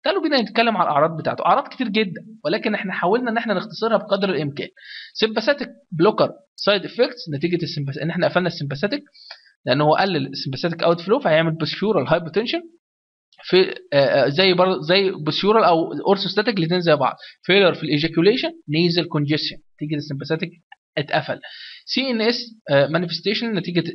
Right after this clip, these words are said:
بقى شغله في البرين، بقى هيعمل سيديشن، دراوزنس، ديبريشن، باركنسونيان، باركنسونيان سيمبتومز او ال-، الاعراض شبيهه بمرض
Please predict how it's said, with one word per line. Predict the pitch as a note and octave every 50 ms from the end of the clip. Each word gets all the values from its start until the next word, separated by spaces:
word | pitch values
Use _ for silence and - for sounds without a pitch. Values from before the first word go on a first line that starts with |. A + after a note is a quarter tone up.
| - C3+
بقى | C#3+ D3 D3+
شغله | - F3 E3+ E3 D#3
في | D#3+ -
البرين، | C#3 C3+ D3 E3 G3+ G3+ F3+
بقى | G#3+ A#3 A#3+ -
هيعمل | D#3+ D#3+ D#3 C#3+
سيديشن، | - - C#3+ D3 E3+ E3+ F#3 E3+
دراوزنس، | D3+ C3+ C#3+ D#3 E3+ E3 F3 E3+ E3+ E3+ D#3+
ديبريشن، | D3 C#3+ D3+ E3 E3 - F#3 F3 - - - - _ _ _ -
باركنسونيان، | E3+ E3 E3 E3+ - F#3 F3 F3 - F3 E3+ E3+ E3+ E3+ F3+ F3 D#3+
باركنسونيان | E3+ D3+ D3+ - F#3+ F3+ F#3 - F#3 F3+ F3+ F#3 F3+ F3+ F3+ - -
سيمبتومز | - - - F#3 F#3+ F#3 E3+ F#3 F#3 F3+ -
او | - D3 C#3+
ال-، | D3 D3+ D3 - D3
الاعراض | C#3+ - C#3+ C#3 - - C#3+ C3 B2+ C#3+ E3 F3+ E3+
شبيهه | - D#3+ D#3 E3+ F3 E3+ D#3+
بمرض | D#3+ D#3 E3 E3+ F3 E3+ - - - _ - D3 D#3 E3+ E3+